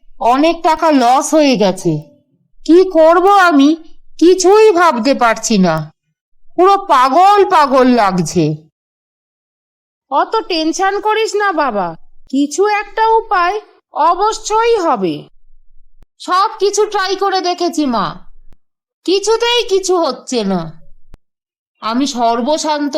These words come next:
Speaker 1: হয়ে গেছি।
Speaker 2: বাবা, আমার কাছে একটা উপায় আছে, তুই যদি সাথ দিস তাহলে একটা কিছু হতে পারে।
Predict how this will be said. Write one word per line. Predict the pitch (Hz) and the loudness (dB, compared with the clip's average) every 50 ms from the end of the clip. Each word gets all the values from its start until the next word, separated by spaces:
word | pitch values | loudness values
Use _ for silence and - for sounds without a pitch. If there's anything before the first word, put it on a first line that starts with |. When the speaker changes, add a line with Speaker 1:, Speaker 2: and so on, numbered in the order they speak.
| 277 254 | -2 -2
Speaker 1:
হয়ে | 226 208 190 175 175 | -2 -2 -2 -4 -4
গেছি। | 175 160 165 - - - - 165 - - - _ _ _ _ _ _ _ _ _ _ _ _ _ _ _ _ _ - - | -6 -8 -8 -10 -14 -14 -16 -16 -20 -20 -20 _ _ _ _ _ _ _ _ _ _ _ _ _ _ _ _ _ -10 -6
Speaker 2:
বাবা, | 185 220 226 226 233 349 381 359 320 349 392 - - - - - - - - _ _ _ _ - | -2 0 0 0 0 2 2 2 2 0 -2 -4 -10 -18 -20 -20 -20 -20 -20 _ _ _ _ -6
আমার | - 220 240 294 339 359 - 415 | -4 -2 0 0 0 0 0 0
কাছে | 403 403 - 440 453 440 | -2 0 0 0 0 0
একটা | 440 440 - 440 415 349 320 330 | -2 -2 -2 0 2 4 4 2
উপায় | 320 339 359 330 302 262 226 208 196 175 | 2 0 0 2 2 2 2 0 0 -2
আছে, | 170 - - - 175 165 156 147 - - - - - - _ _ _ _ - | -4 -6 -10 -14 -16 -16 -16 -18 -20 -20 -20 -20 -20 -20 _ _ _ _ -4
তুই | 285 294 349 392 427 427 370 440 | -2 0 2 2 2 2 2 0
যদি | 453 440 453 466 466 440 - - | 0 0 2 0 0 0 -2 -4
সাথ | - 294 277 302 359 349 359 339 349 | -2 0 2 2 2 0 -4 -4 -2
দিস | 381 392 359 302 320 381 440 - - - - - - - - - - - - - - _ | -2 0 0 0 0 0 -2 -2 -6 -14 -18 -20 -20 -18 -18 -18 -18 -18 -20 -20 -14 _
তাহলে | - 214 196 214 240 294 349 403 427 466 453 415 392 | -2 -2 0 0 0 0 0 0 0 0 0 0 -2
একটা | 392 392 - 392 392 | -4 -6 -6 -6 -6
কিছু | 392 392 392 381 381 440 453 381 | -4 -4 -6 -4 -4 -4 -6 -6
হতে | 302 311 277 - - 226 196 | -6 -8 -10 -10 -12 -14 -14
পারে। | - 202 185 185 165 170 | -14 -18 -20 -20 -20 _